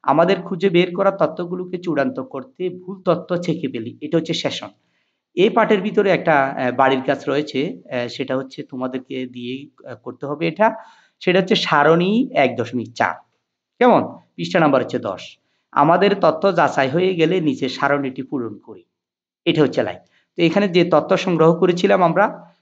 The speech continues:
আমরা, আমরা ক্লাসে যে তথ্যগুলো আমরা বাইরে থেকে কালেকশন করেছিলাম, সংগ্রহ করেছিলাম,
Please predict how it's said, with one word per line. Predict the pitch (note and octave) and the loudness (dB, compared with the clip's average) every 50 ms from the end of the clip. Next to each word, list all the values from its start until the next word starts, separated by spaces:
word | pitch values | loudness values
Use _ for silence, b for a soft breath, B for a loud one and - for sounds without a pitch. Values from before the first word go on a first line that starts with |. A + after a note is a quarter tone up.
| _ _ | _ _
আমরা, | - C3+ C3 C3+ D3 D3 D3 D3 | 0 0 2 4 4 4 6 4
আমরা | D3 C3+ C3+ C#3+ C#3+ D3 D3 D3 | 4 4 2 2 4 4 4 2
ক্লাসে | C#3 C#3 - C#3 C3 C3+ - E3 | 2 2 2 2 2 2 0 -2
যে | C#3+ D3 C#3 | -2 -2 -2
তথ্যগুলো | C#3 D3 C3 C3 - D3+ C#3+ D3+ D3+ D3+ | 0 -2 -4 -2 -4 -4 -2 0 0 2
আমরা | C#3+ C3 B2+ C3 C3 C3 C3 C3 C3 | 2 2 2 2 2 4 4 2 2
বাইরে | B2 B2+ A#2+ C3 C3+ C#3+ | 2 2 2 4 2 2
থেকে | C#3+ - D3 - D3+ | 0 -2 -6 -10 -4
কালেকশন | - D3+ D3 C#3+ - - E3+ | -2 0 0 0 -2 -4 -6
করেছিলাম, | D#3+ E3+ E3 E3 E3 - E3+ F3 F3 | -4 -4 -4 -6 -4 -4 -4 -4 -2
সংগ্রহ | E3+ F3 E3+ E3 D3+ D#3 F3 | -2 -2 -2 0 -2 -2 -4
করেছিলাম, | E3+ F3+ F#3+ G3 F#3+ - G#3+ G#3 A#3+ C4 | -4 -4 -6 -6 -4 -2 0 0 0 -2